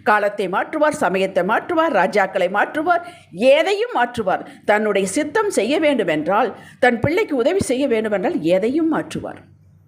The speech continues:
சூரியனை, சந்திரனை யோசுவா சொன்னான் அல்லவா, நிற்க வேண்டும் என்று, நிற்க வைத்தார் அல்லவா? மாறிக்கொண்டு வருவதை தடுத்து நிறுத்தவும் அவரால் முடியும்,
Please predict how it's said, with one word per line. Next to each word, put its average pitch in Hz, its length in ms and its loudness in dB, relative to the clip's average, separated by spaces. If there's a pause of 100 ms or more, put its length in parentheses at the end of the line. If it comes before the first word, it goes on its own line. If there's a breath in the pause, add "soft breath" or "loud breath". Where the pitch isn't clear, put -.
(600)
சூரியனை, 294 560 2
சந்திரனை 262 600 0 (480 loud breath)
யோசுவா 277 420 2
சொன்னான் 226 420 0
அல்லவா, 180 360 0 (140)
நிற்க 202 300 -2
வேண்டும் 247 320 2
என்று, 151 240 -2 (420)
நிற்க 233 280 -2
வைத்தார் 233 380 0
அல்லவா? 151 320 0 (1600)
மாறிக்கொண்டு 294 720 2
வருவதை 220 400 0
தடுத்து 208 360 0
நிறுத்தவும் 311 500 0
அவரால் 175 320 0
முடியும், 143 340 -6